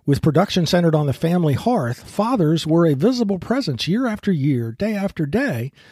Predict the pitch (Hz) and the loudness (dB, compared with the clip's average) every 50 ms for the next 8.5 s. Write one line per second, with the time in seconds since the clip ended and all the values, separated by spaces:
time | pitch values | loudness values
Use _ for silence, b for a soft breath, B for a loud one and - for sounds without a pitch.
0 | B B B B B B 156 156 - - 160 151 139 - - - 196 214 247 285 | B B B B B B -2 0 0 0 0 -2 -2 -4 -2 0 2 2 2 0
1 | 277 277 269 - - - 160 143 127 131 143 156 - - 147 131 135 151 170 160 | 0 -2 -2 0 0 2 2 2 2 0 -2 -2 -4 -4 -2 0 0 0 0 0
2 | - 170 170 180 190 185 - - 196 202 240 254 180 123 101 - - _ _ _ | 0 0 2 0 0 -2 0 0 0 0 0 -2 -2 -6 -8 -10 -16 _ _ _
3 | B B B B B B B B B _ 180 214 233 240 196 - - 214 247 294 | B B B B B B B B B _ 0 2 2 2 0 2 0 0 2 2
4 | 311 311 220 170 156 147 120 135 151 190 233 202 - - - - - 240 - - | 0 0 2 2 2 2 2 0 -2 -2 0 0 0 0 0 0 0 0 0 -2
5 | 202 170 - 147 139 120 - - - - 285 302 240 147 120 123 143 - 147 135 | -4 -2 -2 -2 -4 -4 -4 -4 -2 0 0 0 -2 -4 -4 -4 -2 -2 -4 -2
6 | - 139 131 117 110 - - 220 269 311 302 - - 131 117 117 139 151 - - | 0 0 0 0 -2 0 0 0 0 0 -2 -2 0 0 0 0 -2 -2 -2 -2
7 | 156 185 233 - - - 143 123 120 160 170 135 135 127 120 151 143 127 117 110 | 0 0 0 -2 -4 -4 -4 -4 -4 -4 -4 -6 -4 -2 0 0 0 0 0 -2
8 | 117 165 277 311 262 202 - - - | -2 0 0 0 0 -2 -2 -6 -12